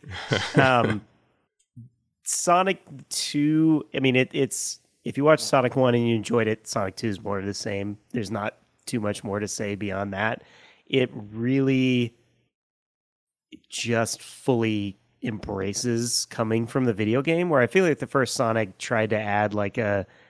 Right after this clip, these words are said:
Speaker 2: "All right, how can we get him into our world and change enough of it to not be exactly the stories from the video game?" This one was just like, "Let's just hit every beat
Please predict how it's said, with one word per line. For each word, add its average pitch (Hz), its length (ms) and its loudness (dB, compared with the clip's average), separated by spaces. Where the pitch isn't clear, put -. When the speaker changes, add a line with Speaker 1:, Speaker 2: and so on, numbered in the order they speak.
Speaker 2:
"All 120 60 2
right, 107 160 2
how 123 140 4
can 131 160 2
we 120 100 4
get 113 140 4
him 110 100 4
into 107 320 0
our 120 280 2
world 113 600 4
and 101 240 -2
change 160 380 4
enough 120 380 4
of 113 200 4
it 113 260 2
to 101 440 0
not 208 200 0
be 117 120 2
exactly 101 540 -2
the 110 120 -2
stories 113 420 -2
from 127 120 -4
the 113 60 0
video 117 280 0
game?" 123 380 0
This 139 140 0
one 147 140 4
was 117 100 2
just 113 180 -2
like, 117 240 2
"Let's 196 220 4
just 139 200 0
hit 120 120 4
every 120 300 4
beat 113 420 -2